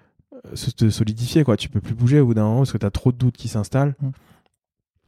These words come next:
Speaker 1: Euh, donc du coup, on est un peu dans cette culture de essayons de trouver le juste milieu. Notre roadmap est ouverte aujourd'hui. On a des sujets par rapport à ça, de comment on peut améliorer, euh,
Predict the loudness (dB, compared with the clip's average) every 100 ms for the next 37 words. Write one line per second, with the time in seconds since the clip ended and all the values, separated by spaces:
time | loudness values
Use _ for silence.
0 | -6 0 0 0 -4 -4 -4 -4 2 4
1 | 4 4 2 2 0 -2 -2 -4 0 0
2 | 2 2 0 -2 -4 -2 -4 -2 2 2
3 | 2 0 2 0 2 2 0 _ _ -6
4 | -2 2 2 4 4 6 4 4 2 0
5 | 0 2 0 0 _ _ _ _ -4 4
6 | 4 4 2 2 4 4 2 0 0 0
7 | -2 0 0 0 0 2 2 2 2 2
8 | 4 2 2 0 -2